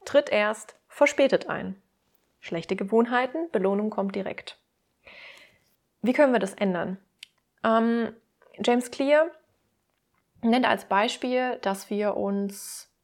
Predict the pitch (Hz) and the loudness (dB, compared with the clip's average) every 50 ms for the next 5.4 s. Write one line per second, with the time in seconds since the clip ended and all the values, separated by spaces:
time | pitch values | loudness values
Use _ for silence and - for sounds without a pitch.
0 | _ - 190 185 170 - - - - 202 202 220 226 - - - _ _ _ - | _ -4 -2 -2 -2 -4 -6 -2 -2 0 2 2 2 0 -2 -10 _ _ _ -6
1 | - 285 285 - 294 - 269 233 226 233 247 - 285 269 247 233 233 226 - 214 | -4 -2 -2 -2 -2 -2 0 0 0 0 0 0 -2 0 0 0 -2 -2 0 0
2 | 208 202 - 226 233 233 220 214 202 185 190 196 208 233 240 247 233 208 220 220 | 0 0 0 0 0 0 0 -2 -2 -2 0 0 0 0 0 0 -2 -4 -4 -6
3 | - - 254 233 226 226 220 214 214 - 117 113 - 226 - - - 208 190 190 | -6 -4 -2 -2 -2 -2 -2 -2 -2 0 0 0 -2 -4 -6 -8 -8 -6 -2 -2
4 | 196 196 214 220 - - 226 220 220 - - 220 208 196 202 233 214 202 202 208 | 0 0 0 0 0 0 -2 -2 -2 -2 -4 -4 -4 -4 -6 -4 -2 0 0 0
5 | 208 208 202 202 202 196 202 | 0 -2 -4 -4 -6 -8 -10